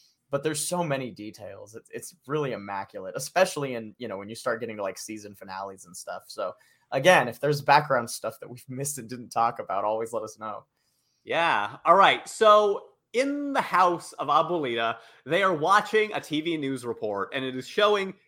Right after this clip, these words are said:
Speaker 2: Gideon having taken over the Mystery Shack. Uh, and it's a really good montage.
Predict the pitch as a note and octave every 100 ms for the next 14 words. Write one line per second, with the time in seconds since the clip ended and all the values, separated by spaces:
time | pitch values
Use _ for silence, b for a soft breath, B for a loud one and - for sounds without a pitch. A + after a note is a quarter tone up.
0 | - B2+ A3 G3+ C#3 B2+ B2+ B2+ - D#3+
1 | G3 A3+ F3+ F3+ F#3+ C#3+ C3+ C3 C3+ B2+
2 | - A#2+ A2+ G2+ A2 G2+ G2 - b b
3 | b - D3 C#3+ C3+ - - - G3 G#3+
4 | A3 A3 B3+ F#4+ A3 B3+ E3+ C#3 C3+ D#3
5 | G3 F#3+ G3 G3+